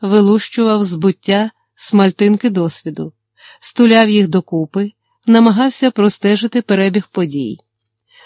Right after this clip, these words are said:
вектор розвитку процесів, викласти з окремих епізодів і епізодиків цілісну картину, де із закономірностей малих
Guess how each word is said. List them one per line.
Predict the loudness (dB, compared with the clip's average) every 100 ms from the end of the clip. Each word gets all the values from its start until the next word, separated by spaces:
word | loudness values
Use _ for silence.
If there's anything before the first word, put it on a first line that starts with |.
| -4
вектор | 0 2 2 2 0 2
розвитку | 2 2 0 -4 -2 -2
процесів, | -2 -4 -4 -6 -6 -8 -10 -12 _ -20 -6
викласти | 0 2 2 0 0 -2
з | 0
окремих | 0 2 2 0 -2
епізодів | 0 0 0 0 0 -2 -4 -4
і | -2 -2
епізодиків | -4 -2 -2 0 -2 -2 -4 -6 -6 -16 _
цілісну | -12 0 2 2 0 0
картину, | 0 -2 -4 -4 -4 -8 -14 _ _ _ _ _ -4
де | 2 4 4
із | 4 2
закономірностей | 0 2 4 6 4 2 -2 -4 -4 -2 0
малих | 0 0 0 -2 -6 _